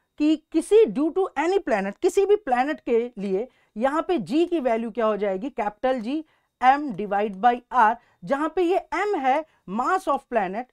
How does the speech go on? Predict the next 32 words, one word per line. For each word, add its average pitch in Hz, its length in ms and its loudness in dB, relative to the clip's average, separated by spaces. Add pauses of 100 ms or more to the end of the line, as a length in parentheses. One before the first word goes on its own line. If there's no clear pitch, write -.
(420)
जो 277 160 0
कि 339 140 -4 (100)
अभी 254 240 2
यहाँ 262 320 -2
पे 208 60 4
अर्थ 190 360 0
था, 131 200 -16 (500)
ठीक 294 140 -2
है, 339 120 2 (340)
ये 214 160 0
हो 226 160 2
गया 240 180 0
mass 202 460 -6
of 247 160 0 (600)
planet। 302 380 -4 (540)
और 294 140 6 (160)
अगर 285 260 2
मैं 330 240 -2 (120)
ग्रेविटेशन 302 600 -2
एक्सेलरेशन 285 540 -2
उस 320 100 -2
प्लैनेट 262 400 2
के 349 120 -2
सरफेस 277 460 0
की 330 160 0
बात 208 240 2
करूं 226 260 -4 (320)
तो 262 40 -8
यहाँ 254 320 -2
पे 320 60 -4
ये 294 140 -4
जो 294 200 -6